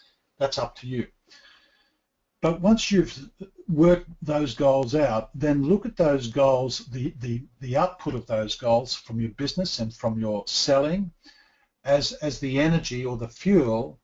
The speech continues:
to make sure that you've got some personal goals in place. I'm a strong advocate for all clients and accounting clients to have goals in their health,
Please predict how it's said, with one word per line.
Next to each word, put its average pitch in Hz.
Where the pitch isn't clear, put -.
to -
make 147
sure 147
that 135
you've 120
got 185
some 123
personal 123
goals 104
in 101
place. -
I'm 151
a -
strong 143
advocate 139
for 135
all 143
clients 139
and 113
accounting 135
clients 131
to 113
have 117
goals 135
in 127
their 120
health, 156